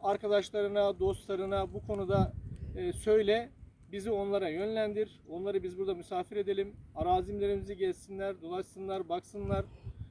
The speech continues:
E, biz kuyu yapabiliriz, paramız var, harcayabiliriz. E, tarımı geliştirelim, bize o konuda da destek olun dediler. E, bunları da buradan, e, iletmek istiyorum. İlgilenen arkadaşlar olursa bizimle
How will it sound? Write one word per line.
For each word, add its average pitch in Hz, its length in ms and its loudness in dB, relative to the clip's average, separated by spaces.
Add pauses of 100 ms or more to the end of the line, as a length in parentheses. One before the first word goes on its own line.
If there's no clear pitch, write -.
(220)
E, 156 200 -8
biz 220 320 -6 (120)
kuyu 196 220 0
yapabiliriz, 208 800 0 (200)
paramız 185 480 -2
var, 196 240 0
harcayabiliriz. 196 960 2 (480)
E, 160 60 -10
tarımı 240 400 2
geliştirelim, 214 720 0
bize 190 180 -2
o 214 100 4
konuda 208 360 -2
da 214 160 0
destek 202 360 0
olun 156 240 -2 (320)
dediler. 190 360 0 (800)
E, 156 180 -10
bunları 220 400 4
da 220 280 4
buradan, 214 480 2
e, - 520 -14 (380)
iletmek 202 460 0
istiyorum. 175 520 -6 (420)
İlgilenen 220 480 -2
arkadaşlar 220 540 2
olursa 226 400 -4
bizimle 208 440 -4